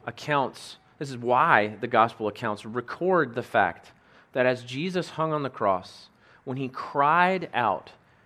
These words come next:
in a loud voice and offered up his spirit, breathing his last, the veil of the temple, blue and purple and red, with all of these cherubim embroidered on it, a giant keep out sign,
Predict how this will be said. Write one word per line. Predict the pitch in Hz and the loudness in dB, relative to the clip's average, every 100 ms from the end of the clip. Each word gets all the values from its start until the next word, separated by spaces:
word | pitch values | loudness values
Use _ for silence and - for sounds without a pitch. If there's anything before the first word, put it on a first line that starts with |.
| _ _ | _ _
in | 117 | -6
a | 110 | 0
loud | 113 120 147 | 4 6 6
voice | 139 113 104 101 - | 2 -4 -4 -4 -8
and | 131 117 | -8 0
offered | 113 151 175 196 | 6 6 6 4
up | 156 156 | 4 2
his | 147 | -4
spirit, | - - 127 117 110 | -8 -8 -2 0 -2
breathing | 117 131 165 175 | -4 -2 -2 -2
his | 160 139 | -4 -4
last, | 120 107 101 104 - - - _ | 2 4 4 2 -10 -20 -20 _
the | 127 127 | -4 -4
veil | 117 120 139 170 190 | -4 0 2 2 2
of | - 147 | 0 -2
the | 139 | -2
temple, | 131 135 127 110 90 - _ _ _ _ _ _ | -4 -6 -6 -8 -12 -12 _ _ _ _ _ _
blue | - 131 165 196 196 - | -2 2 4 2 0 -6
and | 120 117 | -8 -2
purple | 170 175 175 170 | 0 0 0 -4
and | 117 117 117 | -6 -6 2
red, | 143 147 135 - | 4 4 2 -6
with | 117 - | -12 -10
all | - 135 180 | 2 4 6
of | 185 | 2
these | 156 156 | -2 -8
cherubim | - 160 156 147 135 | -6 -2 -2 -2 -4
embroidered | 127 120 127 131 131 120 | -4 -4 -2 0 0 0
on | 117 117 | 2 0
it, | 113 - - - | -4 -10 -18 -6
a | 117 | -4
giant | 113 120 147 170 196 196 | -4 -2 0 2 0 -4
keep | - 160 160 - | -12 -10 -10 2
out | 127 120 | 2 2
sign, | - 120 98 95 | -4 -4 -4 -6